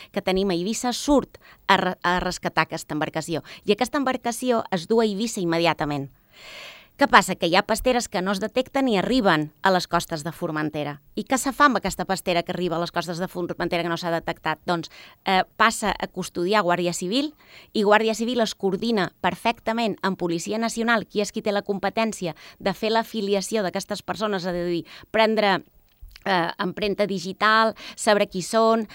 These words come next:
fer-los una petita entrevista per saber com ha arribat, què han pagat, perquè es fa tota una tasca d'investigació també molt ingent i molt important que mos du, ehm, a, a, a saber qui són els patrons i poder-los detenir. De fet, eh, la comissaria d'Eivissa és una de les comissaries de tot l'estat espanyol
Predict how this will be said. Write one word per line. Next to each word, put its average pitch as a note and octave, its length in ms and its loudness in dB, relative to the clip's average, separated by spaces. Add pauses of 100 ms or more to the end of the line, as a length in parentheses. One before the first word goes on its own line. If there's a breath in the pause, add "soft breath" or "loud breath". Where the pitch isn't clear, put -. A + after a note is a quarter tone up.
(120)
fer-los A#3 300 2
una A3+ 120 2
petita G#3 440 -2
entrevista G3+ 500 -2
per F#3+ 80 -2
saber G3 260 0
com G3 180 0
ha F3 40 4
arribat, E3+ 480 4
què G#3 80 4
han G#3 120 2
pagat, G#3 520 4 (260 loud breath)
perquè G3 360 2
es G3+ 100 -2
fa G#3 120 -2
tota - 260 -4
una G3+ 140 0
tasca - 280 -2
d'investigació F#3+ 880 0
també G3 220 0
molt A#3 240 2
ingent G3+ 320 2
i F#3 60 2
molt F#3 180 0
important F#3 500 -2 (240 loud breath)
que A#3 140 6
mos F#3+ 320 -2
du, A3 260 2 (380 loud breath)
ehm, F3+ 800 4 (140)
a, F3+ 180 2
a, F#3+ 180 0
a G3 100 -2
saber A3+ 360 2
qui B3+ 80 -4
són A3+ 200 -2
els G#3+ 120 -4
patrons G3 420 0
i F3+ 60 -8
poder-los G3 400 -2
detenir. G3+ 320 -2
De G#3 100 0
fet, - 280 -2 (320 loud breath)
eh, F#3+ 200 4
la G3 140 2
comissaria G3 460 0
d'Eivissa A#3 260 0
és G3+ 80 -6
una A3 100 -2
de A3+ 120 2
les A3 120 -2
comissaries G3+ 540 -2
de G3 80 0
tot F#3+ 160 -2
l'estat G#3 340 -4
espanyol G3 460 0